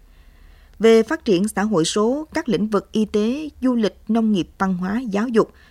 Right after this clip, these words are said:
cũng tích cực triển khai các giải pháp chuyển đổi số, xây dựng dữ liệu số để có thể kết nối sâu rộng, qua đó nâng cao chất lượng hoạt động của ngành, phục vụ tốt hơn cho người dân và nhiệm vụ phát triển kinh tế xã hội của tỉnh. Các doanh nghiệp được hỗ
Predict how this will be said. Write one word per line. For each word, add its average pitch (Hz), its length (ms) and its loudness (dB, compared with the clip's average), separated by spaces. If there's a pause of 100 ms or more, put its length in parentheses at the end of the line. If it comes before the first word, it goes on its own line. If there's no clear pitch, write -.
(140)
cũng 196 180 2
tích - 240 -6
cực 185 180 -2
triển 170 180 -2
khai 202 260 -4
các 269 220 -10
giải 139 220 2
pháp 262 300 -8
chuyển 170 180 0
đổi 165 160 0
số, 220 340 -2 (300)
xây 269 180 2
dựng 170 400 0
dữ 180 140 2
liệu 180 220 0
số 226 400 -2 (120)
để 175 160 0
có 277 180 -4
thể 170 180 -2
kết - 240 -6
nối 233 200 0
sâu 220 280 -2
rộng, 151 200 -2 (400)
qua 214 140 4
đó 208 240 0
nâng 226 180 0
cao 202 200 -2
chất 320 220 -8
lượng 170 160 0
hoạt 165 220 -4
động 147 260 -2
của 156 140 -2
ngành, 196 260 0 (360)
phục 190 180 0
vụ 160 240 2
tốt 302 280 -2
hơn 208 240 0
cho 202 120 -2
người 175 240 0
dân 185 320 0 (140)
và 170 220 -2
nhiệm 160 280 -4
vụ 156 280 0
phát 277 160 -6
triển 160 180 -4
kinh 185 200 0
tế 190 180 -2
xã 190 140 -4
hội 185 220 -4
của - 180 -4
tỉnh. 175 200 0 (720)
Các 311 180 -2
doanh 254 100 2
nghiệp 220 240 2
được 185 260 -2
hỗ 175 220 0